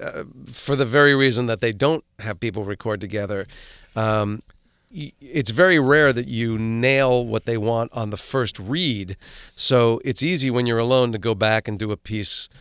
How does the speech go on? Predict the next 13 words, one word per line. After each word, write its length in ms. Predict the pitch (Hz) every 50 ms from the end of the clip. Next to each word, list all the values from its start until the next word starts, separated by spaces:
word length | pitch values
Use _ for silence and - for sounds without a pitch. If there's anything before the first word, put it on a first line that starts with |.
| _ _ _ _ _
over 200 | 127 117 101 110
and 80 | 107 104
over 180 | 101 98 95 101
and 100 | 107 127
over, 280 | 151 147 117 120 117
do 160 | 98 107 101
a 20 | 98
line 320 | 95 104 110 110 110 104
over 240 | 104 104 92 95 98
and 80 | 95 98
over 180 | 98 98 92
and 80 | 98 104
over. 280 | 127 139 131 117 104